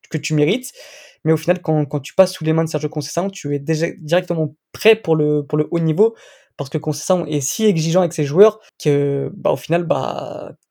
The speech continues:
bah voilà, tu, t'es obligé de progresser avec lui et t'es déjà prêt mentalement, physiquement, techniquement quand tu passes après Conceição.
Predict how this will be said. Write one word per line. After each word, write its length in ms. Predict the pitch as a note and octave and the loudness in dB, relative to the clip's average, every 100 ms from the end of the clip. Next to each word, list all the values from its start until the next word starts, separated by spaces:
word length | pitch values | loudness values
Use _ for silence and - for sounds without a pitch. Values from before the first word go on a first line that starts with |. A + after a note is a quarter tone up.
| - | -2
bah 120 | - | 4
voilà, 180 | F3+ A3 | 4 4
tu, 140 | - - | 0 -8
t'es 80 | D#3+ | -2
obligé 160 | D#3 | 0
de 60 | G#3 | 0
progresser 300 | F3+ E3 F3 | 0 2 4
avec 200 | D#3+ E3 | 2 2
lui 240 | A#3 B3+ - - - | -4 -4 -12 -20 -6
et 260 | D3+ D3+ _ - | -4 -4 _ -4
t'es 100 | D#3 | -2
déjà 220 | D3 E3 | 2 0
prêt 200 | - G3 | 2 2
mentalement, 540 | E3 F#3+ E3+ D#3+ F#3 | 4 4 4 4 0
physiquement, 720 | F#3+ G3 E3+ F3+ E3+ F3+ G3+ G3 - _ | 0 -4 -4 -4 0 2 2 0 -18 _
techniquement 640 | G3 G3 E3 F3 G3+ G#3 _ _ | 2 2 -2 2 2 0 _ _
quand 160 | - D3+ | -4 -2
tu 180 | - C#3+ | -4 -2
passes 200 | E3+ E3+ | -2 0
après 200 | C#3 D#3 | -4 -6
Conceição. 420 | D3+ D#3+ E3+ D#3+ | -6 -8 -10 -12